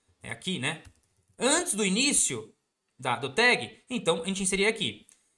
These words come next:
Qual que é o outro? After begin. Então, assim que iniciar. Então, a gente ia inserir no topo, assim que inicia, sacou? Vamos supor que tenha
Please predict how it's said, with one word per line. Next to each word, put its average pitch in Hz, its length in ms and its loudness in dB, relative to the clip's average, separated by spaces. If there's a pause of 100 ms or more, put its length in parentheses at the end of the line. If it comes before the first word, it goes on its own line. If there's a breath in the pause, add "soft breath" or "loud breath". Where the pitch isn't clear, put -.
(140)
Qual 202 300 4
que 208 80 4
é 214 40 6
o 202 60 6
outro? 135 540 2
After 302 580 6
begin. 180 520 -2 (160 loud breath)
Então, 196 420 0
assim 311 720 4
que 302 200 0
iniciar. 220 720 4
Então, 147 180 -4
a - 20 -6
gente 180 300 -8
ia 170 140 0
inserir 185 400 -2
no 247 120 -2
topo, 262 680 4
assim 185 380 4
que 269 120 -6
inicia, 220 760 0
sacou? 208 540 -2
Vamos 147 160 -4
supor 165 180 -6
que - 80 -14
tenha 156 420 0